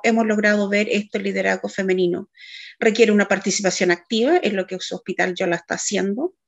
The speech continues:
Requiere una salud autogestionada, la salud del personal, la salud de la comunidad. Viene desde la salud de la alfabetización sanitaria, la alfabetización financiera,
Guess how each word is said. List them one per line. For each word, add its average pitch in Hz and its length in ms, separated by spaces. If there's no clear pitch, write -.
Requiere 220 380
una 233 160
salud 220 580
autogestionada, 240 840
la 226 120
salud 202 340
del 196 180
personal, 190 520
la 214 100
salud 180 300
de 175 80
la 175 80
comunidad. 180 600
Viene 214 380
desde 220 300
la 214 120
salud 214 480
de 196 160
la - 120
alfabetización 240 1120
sanitaria, 226 680
la - 140
alfabetización 226 1040
financiera, 214 720